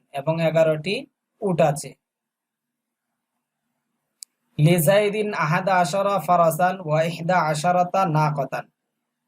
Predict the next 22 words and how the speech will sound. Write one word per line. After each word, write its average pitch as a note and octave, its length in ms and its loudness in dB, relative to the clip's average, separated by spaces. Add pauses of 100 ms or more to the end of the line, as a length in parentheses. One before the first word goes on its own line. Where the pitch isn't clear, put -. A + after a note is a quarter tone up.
(200)
এটার D#3+ 240 2
তারকিব E3+ 360 0
আমরা D3 220 0
করে C#3+ 220 -4
নিই। C#3+ 260 -4 (420)
লাম E3+ 360 0 (240)
হরফে D#3+ 320 -2
জর, C#3+ 220 -4 (400)
লিজাইদিনের E3 640 -2
মধ্যে F3+ 200 -6
যে E3+ 140 -2
লামটা D#3 400 2
আছে E3+ 160 -2
এটা D#3 160 -2
হচ্ছে D#3+ 200 -4
হরফে D3 340 0
জর, F#3 260 2 (460)
আর C#3+ 160 2
জায়েদ D3 420 0
হচ্ছে F#3 260 -2
কি G3+ 120 -4
মাজরুর, C#3+ 640 -4